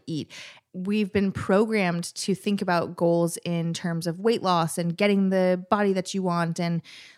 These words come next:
looking a certain way. And once you've gotten it, it's like, "I got to the end and I can be more flexible." But there's still this other phase that's really important to help you maintain that progress that people really forget about. They're like,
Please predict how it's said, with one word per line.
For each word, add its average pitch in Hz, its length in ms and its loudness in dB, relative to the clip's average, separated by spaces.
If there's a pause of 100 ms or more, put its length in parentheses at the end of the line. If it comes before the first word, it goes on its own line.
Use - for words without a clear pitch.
looking 214 320 4
a 202 60 4
certain 190 260 0
way. 208 140 4
And 180 100 4
once 190 160 2
you've 180 160 -2
gotten 240 280 4
it, 190 120 4
it's 185 140 -2
like, 190 100 0
"I 190 240 4 (160)
got 214 260 4
to - 100 -8
the 226 120 2
end 240 300 4
and 190 80 -2
I 196 80 2
can 202 140 0
be 196 160 0
more 196 200 2
flexible." - 560 -2
But 185 140 -8
there's 196 180 2
still - 260 2
this 226 240 2
other 208 260 4
phase 190 580 4 (260)
that's 180 180 -2
really 226 280 2
important 202 800 -2
to 233 320 -2
help 214 380 -2
you 196 120 -6
maintain 175 420 -4
that 165 200 -4
progress 214 460 -2 (280)
that - 160 -2
people 208 520 0 (280)
really 208 340 4
forget 165 320 0
about. - 420 -6
They're 165 180 2
like, 160 200 0